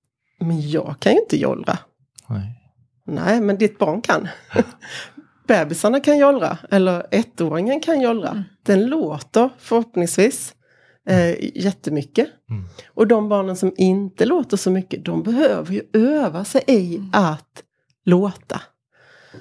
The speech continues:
Speaker 1: Så försök att härma din bebis.
Speaker 2: Mm.
Speaker 1: Börja med de här ljudeffekterna.
Speaker 2: Mm.
Speaker 3: Mm.
Speaker 1: Ah! Oj, oj, oj, oj, oj.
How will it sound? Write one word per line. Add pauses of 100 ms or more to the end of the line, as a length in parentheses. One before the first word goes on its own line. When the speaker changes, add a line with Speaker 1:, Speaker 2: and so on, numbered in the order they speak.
(160)
Speaker 1:
Så
försök
att
härma
din
bebis. (100)
Speaker 2:
Mm. (520)
Speaker 1:
Börja
med
de
här
ljudeffekterna. (160)
Speaker 2:
Mm.
Speaker 3:
Mm. (420)
Speaker 1:
Ah! (460)
Oj,
oj, (100)
oj,
oj,
oj.